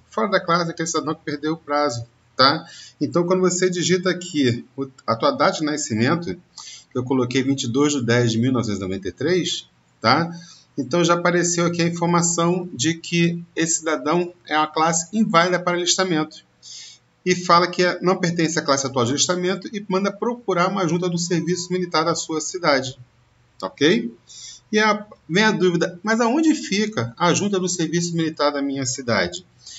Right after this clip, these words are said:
Então, ao acessar esse link aqui, que eu vou colocar na descrição desse vídeo, os senhores, ao digitar aqui o nome do município e clicar em pesquisar,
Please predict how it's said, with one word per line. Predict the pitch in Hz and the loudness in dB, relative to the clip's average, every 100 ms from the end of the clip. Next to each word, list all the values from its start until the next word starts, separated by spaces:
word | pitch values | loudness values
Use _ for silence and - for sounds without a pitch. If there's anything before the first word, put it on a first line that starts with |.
| - 147 | -6 -2
Então, | 131 170 180 175 | 0 0 0 2
ao | 170 202 | 2 2
acessar | 202 180 - 151 143 | 0 -2 2 2 2
esse | 139 131 | 0 -2
link | 117 117 117 | -2 -2 -2
aqui, | 113 175 | -6 -4
que | 147 | -2
eu | |
vou | 117 135 | -2 -4
colocar | 135 127 131 117 117 123 | -4 -4 0 0 0 -2
na | |
descrição | 113 180 202 165 147 - 101 | -2 -2 -2 -4 -6 -4 -4
desse | 98 - 92 | -4 -6 -6
vídeo, | 107 170 170 - _ - - - - | 0 0 0 -6 _ -20 -20 -20 -2
os | 180 180 | 0 2
senhores, | 185 170 175 170 - | 2 2 4 2 2
ao | 196 202 | 0 2
digitar | 165 165 156 | 0 2 2
aqui | 147 151 | 2 2
o | |
nome | 123 110 110 | 2 2 2
do | 123 | 2
município | 123 156 165 - 180 185 202 _ _ _ _ - | 2 0 0 -2 -2 -6 -16 _ _ _ _ -6
e | 156 | -2
clicar | 170 165 127 123 | 0 2 2 2
em | 123 | 0
pesquisar, | 180 175 202 165 160 180 | 0 0 0 4 4 4